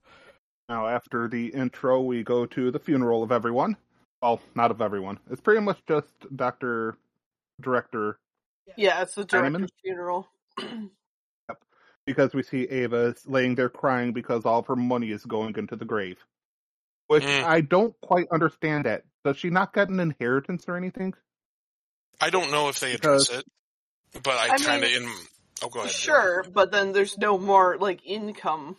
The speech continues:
Speaker 2: <laughs> coming
Speaker 3: Yeah.
Speaker 2: in. <laughs>
Speaker 3: She's on a ticking clock, Bob. Literally a
Speaker 1: The only
Speaker 3: dollar
Speaker 1: reason
Speaker 3: by
Speaker 1: I asked,
Speaker 3: dollar.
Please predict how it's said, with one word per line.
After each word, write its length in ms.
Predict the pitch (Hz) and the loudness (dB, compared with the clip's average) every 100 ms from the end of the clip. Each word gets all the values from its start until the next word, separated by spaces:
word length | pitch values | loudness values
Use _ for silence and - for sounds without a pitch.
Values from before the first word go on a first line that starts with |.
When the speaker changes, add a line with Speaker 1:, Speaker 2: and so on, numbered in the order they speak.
| - | -10
Speaker 2:
<laughs> 680 | 294 - _ - - - - | -12 -12 _ -20 -20 -20 -12
coming 300 | 220 180 160 | -6 -4 -4
Speaker 3:
Yeah. 160 | 151 131 | -4 -4
Speaker 2:
in. 400 | 202 - 254 208 _ | -6 -8 -10 -10 _
<laughs> 140 | _ - | _ -2
Speaker 3:
She's 220 | 156 151 | 2 4
on 140 | 180 | 4
a 40 | 156 | 4
ticking 320 | 165 - 110 | 0 -2 -6
clock, 260 | - 92 - | -2 -2 -4
Bob. 220 | 92 80 92 _ _ - _ | -12 -12 -14 _ _ -20 _
Literally 520 | 135 147 147 131 120 113 | -4 0 0 2 2 2
a 100 | 117 | 4
Speaker 1:
The 60 | |
only 180 | 175 190 | 6 6
Speaker 3:
dollar 100 | 175 | 4
Speaker 1:
reason 140 | 123 170 | 4 4
Speaker 3:
by 60 | |
Speaker 1:
I 20 | 156 | 4
asked, 80 | 160 | 6
Speaker 3:
dollar. 240 | 160 95 | 4 4